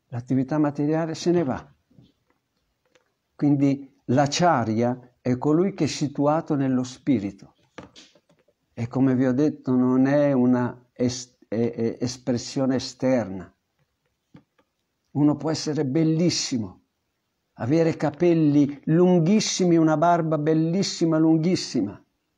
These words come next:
avere una veste immacolata, sembrare l'essere più bello di sto mondo,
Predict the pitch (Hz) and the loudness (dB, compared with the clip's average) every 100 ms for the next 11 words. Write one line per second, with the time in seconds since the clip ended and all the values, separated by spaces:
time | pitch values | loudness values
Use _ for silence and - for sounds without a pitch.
0 | _ _ - 120 143 165 156 147 143 175 | _ _ -8 -2 2 2 4 4 4 2
1 | 170 - 160 147 151 143 147 147 143 110 | 0 -2 0 2 2 0 -2 -2 0 -2
2 | 95 110 104 _ _ _ _ _ _ _ | -8 -18 -20 _ _ _ _ _ _ _
3 | _ _ _ _ _ _ _ _ _ _ | _ _ _ _ _ _ _ _ _ _
4 | - 131 135 127 143 156 156 147 139 127 | -6 0 2 4 2 2 2 0 0 -4
5 | - _ _ _ 123 147 170 - - 160 | -8 _ _ _ 0 2 2 -2 -2 0
6 | 151 147 156 143 175 180 170 151 151 - | 0 -2 -2 2 2 4 2 2 0 -2
7 | 156 160 151 123 120 156 | -2 0 2 0 -2 -8